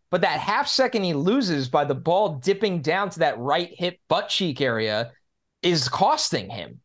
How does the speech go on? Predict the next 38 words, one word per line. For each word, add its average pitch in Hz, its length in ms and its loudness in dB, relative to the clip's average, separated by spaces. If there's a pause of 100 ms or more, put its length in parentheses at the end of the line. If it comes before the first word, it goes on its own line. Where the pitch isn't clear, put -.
a 156 80 4
little 156 220 4
bit. 117 260 0
Like, 156 140 0
just - 240 0
snap 202 440 2
that 208 140 4
a 170 60 4
little 185 340 2
big, 156 340 0
stay 208 300 0
high. 190 540 0 (260)
So 160 580 2 (460)
I 208 120 2
think 240 180 0
that's 180 200 2
very 160 200 2
coachable, 151 720 0 (260)
but 151 140 2
a 120 100 2
huge 180 380 0
problem. 147 560 0 (420)
Twenty-eight 196 420 2
career 170 260 2
rushing 147 360 2
touchdowns. 143 580 -2
When 156 80 0
he 180 80 0
gets 180 220 0
in 175 60 2
the 147 80 2
red 139 180 2
area, 127 400 2
that's 131 240 -2
a 135 40 2
weapon 123 400 -2
for 117 160 -2
him. 110 300 -4